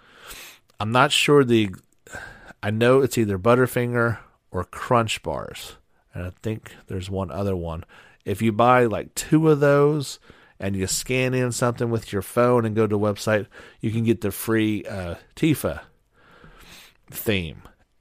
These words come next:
And so I feel like I need to do that. <laughs> There's tons of videos out there from everybody. There's live previews that go along with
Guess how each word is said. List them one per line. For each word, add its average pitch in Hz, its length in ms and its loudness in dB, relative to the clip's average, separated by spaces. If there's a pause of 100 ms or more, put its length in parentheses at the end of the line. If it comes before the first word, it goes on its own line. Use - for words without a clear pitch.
(120)
And 87 160 -10
so 85 460 -6
I 85 180 -14
feel - 240 -14
like 73 180 -12
I 78 160 -14 (280)
need 80 160 -14
to - 100 -16 (240)
do 78 160 -8
that. - 1120 -2 (320)
<laughs> - 400 -16
There's 113 160 0
tons 160 540 6
of 139 140 6
videos 131 480 8
out 117 200 6
there 117 160 6
from 110 200 -4
everybody. 110 600 4 (320)
There's 92 220 -6
live 98 240 0
previews 120 500 4
that 107 120 -2
go 110 180 2
along 107 380 0
with 98 320 -6